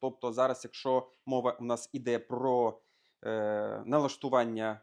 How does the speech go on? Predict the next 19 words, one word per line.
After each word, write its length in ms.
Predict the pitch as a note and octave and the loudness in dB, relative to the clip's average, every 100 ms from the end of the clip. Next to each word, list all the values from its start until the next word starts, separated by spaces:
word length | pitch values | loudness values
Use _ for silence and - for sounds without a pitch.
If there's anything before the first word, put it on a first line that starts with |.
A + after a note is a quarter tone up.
| _ A#2 | _ -10
даного 580 | A2+ B2 G#2+ A#2 C#3 | 4 6 6 2 -4
двигуна, 600 | D#3 E3+ F3+ F3 E3+ E3+ E3+ _ _ - | -4 -6 -4 -4 -4 -6 -14 _ _ -4
до 80 | C3 | -2
речі, 200 | B2+ A#2+ | -2 -6
це 160 | - | -6
двигун 480 | B2+ B2 B2 C3 A#2+ | -6 -4 -4 -4 -4
на 880 | A#2+ A#2+ A#2+ A#2 A2+ A2 A2 G#2+ G#2+ | -2 -2 -2 -2 -4 -6 -6 -8 -10
бестселер 720 | A2 D#3 - - G#2+ G#2+ A#2 | -4 -4 -4 -4 0 0 0
такий 220 | - - | -4 -6
у 60 | E3+ | -2
Роджера. 500 | F3+ E3+ E3 E3 D#3+ - _ _ _ _ A2+ | -2 -2 -2 -2 -4 -8 _ _ _ _ -6
Він 360 | C#3+ C3+ B2 - | -2 -2 -2 0
розрахований 760 | B2+ D3 D3 C#3+ A#2+ B2 A#2+ | 0 0 0 -2 -2 -2 -2
на 140 | A#2+ B2 | 0 0
вагу 300 | B2 B2 B2 | -2 -4 -2
воріт 340 | B2+ A2+ G#2+ | -2 -4 -2
до 160 | C#3 C3+ | -2 0
шістсот 440 | A#2+ - A#2 A2+ | -4 -6 -6 -6
кілограмів, 760 | - C3 D3 F#3+ A#3 G#3 D#3+ | -6 -4 -2 0 0 -2 -8